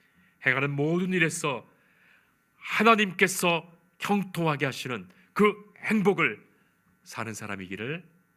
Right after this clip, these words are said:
축복합니다. 그 말씀 안에서 힘과 용기를, 용기와 생명을 얻는 인생이 되기를 축복합니다. 바로 그가 행복한 사람,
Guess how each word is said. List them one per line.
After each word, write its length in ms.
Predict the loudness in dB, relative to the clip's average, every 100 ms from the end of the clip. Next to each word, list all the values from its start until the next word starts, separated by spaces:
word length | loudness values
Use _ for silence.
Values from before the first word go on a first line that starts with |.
| _ -18
축복합니다. 840 | -14 -14 -14 -16 -20 -20 -20 -20 _ _ _ _ _ _ _
그 100 | -8
말씀 300 | -6 -4 -6
안에서 280 | -8 -8 -10
힘과 320 | -10 -6 -4
용기를, 480 | -4 -4 -4 -4 -8
용기와 320 | -10 -8 -8
생명을 360 | -8 -8 -6 -6
얻는 360 | -6 -8 -10 -12 -18 _ _ _ _ _ -14
인생이 340 | -10 -10 -10
되기를 460 | -10 -12 -12 -14 -16
축복합니다. 800 | -18 -18 -18 -18 -20 -20 -20 _ _ _ _ _ _ _ -20
바로 240 | -16 -10
그가 480 | -6 -4 -4 -6 -10 _ _ _ _ _ _ _ _ _ _ _ -18
행복한 360 | -14 -14 -14 -16
사람, 420 | -16 -18 -16